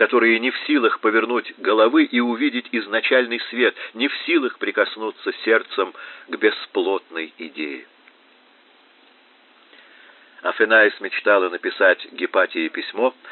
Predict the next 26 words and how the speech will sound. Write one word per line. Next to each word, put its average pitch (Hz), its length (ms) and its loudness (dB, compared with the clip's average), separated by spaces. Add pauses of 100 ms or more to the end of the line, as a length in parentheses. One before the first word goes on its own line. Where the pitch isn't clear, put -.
(260)
но 95 180 -2
всё 92 460 0
не 87 120 -6
решалась. - 640 -4 (800)
Ходили 98 380 0
слухи, 127 360 -2
что 90 220 -2
Гипатия 104 520 0
была 95 260 2
очень 104 440 0
остра 92 460 0
на 85 80 -8
язык. 78 560 -10 (840)
Со 87 120 -4
студентами, 101 760 0
имевшими 87 540 -2
несчастье 82 580 -2
воспылать 85 500 0
к - 80 -18
ней 82 220 -2 (280)
нежными 87 480 -2
чувствами, 80 580 -6 (380)
она 135 320 6
обращалась 131 580 2 (140)
просто 117 340 -2
безжалостно. - 800 -4